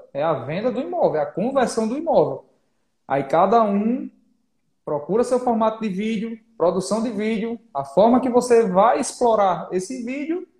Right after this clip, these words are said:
Se gerar interesse por alguma pessoa, se identificou com você, ele vai chegar até você e tenta trabalhar com você,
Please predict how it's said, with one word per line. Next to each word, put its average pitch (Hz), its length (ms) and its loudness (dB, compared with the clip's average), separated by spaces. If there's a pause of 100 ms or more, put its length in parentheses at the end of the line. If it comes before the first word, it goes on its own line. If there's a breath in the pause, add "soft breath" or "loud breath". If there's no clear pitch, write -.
(1000)
Se - 180 -8
gerar 220 260 4
interesse 208 420 0
por 208 80 0
alguma 196 300 0
pessoa, 202 420 -2
se - 120 -10
identificou 196 480 -4
com 202 120 -6
você, 220 280 -4
ele 302 120 -6
vai 294 120 -2
chegar 233 260 2
até 226 180 -2
você 226 600 0
e 196 340 -12 (180)
tenta 196 240 2
trabalhar 180 420 2
com 175 140 -6
você, 175 520 -6